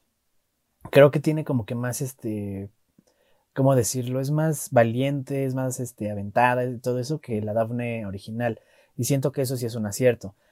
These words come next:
Y sí, en los primeros episodios es bastante odiosa y, ah, pero conforme va avanzando y vas viendo su pasado y demás, se vuelve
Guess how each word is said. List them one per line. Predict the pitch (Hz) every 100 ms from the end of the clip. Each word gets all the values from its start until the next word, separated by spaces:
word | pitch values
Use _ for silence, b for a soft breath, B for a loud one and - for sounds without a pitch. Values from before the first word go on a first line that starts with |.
| _ -
Y | 135 139
sí, | 165
en |
los | 131
primeros | - 120 135 147
episodios | 120 110 123 123
es | 127
bastante | 120 - 123 123
odiosa | 113 107 120 123 117 110
y, | 98
ah, | 95 117 104 - b b b b _
pero | 113 117
conforme | - 120 120 120
va | 123
avanzando | 135 131 135 127 131
y |
vas | 123 120
viendo | - 123
su | 120 110
pasado | 95 - 117
y |
demás, | 117 117 131 -
se | - 113 104 101
vuelve | 123 123 123 123 120